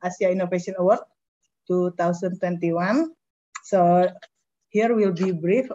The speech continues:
about what we do with this, uh, theme about botanical pesticide with green technology to overcome water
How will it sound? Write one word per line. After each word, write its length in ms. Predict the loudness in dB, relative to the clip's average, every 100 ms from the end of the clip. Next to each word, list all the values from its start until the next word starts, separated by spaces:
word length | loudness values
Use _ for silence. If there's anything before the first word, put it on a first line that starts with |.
| -6
about 320 | -4 -6 -8 -6
what 240 | -6 -4
we 160 | -6 -2
do 320 | -2 -2 -6 -4
with 240 | -4 -2
this, 320 | 2 2 2 -4 -10 -6
uh, 160 | -4 -2
theme 400 | 0 2 2 2 -2
about 240 | -2 0
botanical 560 | 0 -2 -2 -4 -6 -4
pesticide 640 | -6 -4 -8 -4 -2 -4 -4
with 160 | -8 -4
green 240 | -6 -2
technology 560 | -2 0 0 0 -2 -4
to 140 | -4
overcome 400 | -2 -4 -4 -4
water 320 | -4 -4 -4